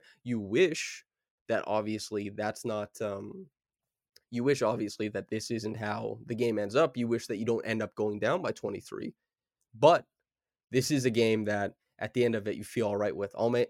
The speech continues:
Almighty Finesse says, "What's good? Let's go Knicks. Three and oh with O G." Fun O G stat. O G Anunoby is plus seventy-four in his first three games with the Knicks, which is the highest plus minus of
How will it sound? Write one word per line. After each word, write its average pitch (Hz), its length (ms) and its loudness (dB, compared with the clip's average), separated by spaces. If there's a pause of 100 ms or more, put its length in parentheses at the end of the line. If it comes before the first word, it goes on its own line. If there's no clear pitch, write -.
(120)
Almighty 110 380 0
Finesse - 380 -6
says, 104 200 -4
"What's 101 220 -6
good? 123 240 2
Let's 104 180 -2
go 107 140 0
Knicks. 117 300 -2
Three 110 180 -2
and 107 80 0
oh 107 80 2
with 107 140 -4
O 107 100 0
G." 123 260 0 (340)
Fun 190 380 4
O 151 160 4
G 151 220 -2
stat. 104 400 -4 (600)
O 147 160 8
G 175 120 0
Anunoby 160 680 4
is 120 200 -4
plus - 340 -2
seventy-four 127 640 0
in 110 140 -2
his 107 180 -4
first - 560 -4
three 113 240 -2
games 110 540 -2
with 107 260 -2 (140)
the 104 320 -2
Knicks, 113 480 -2 (320)
which 131 180 0
is 120 120 -2
the 113 80 2
highest 113 360 4
plus 113 220 2
minus 101 340 -2
of 104 160 -2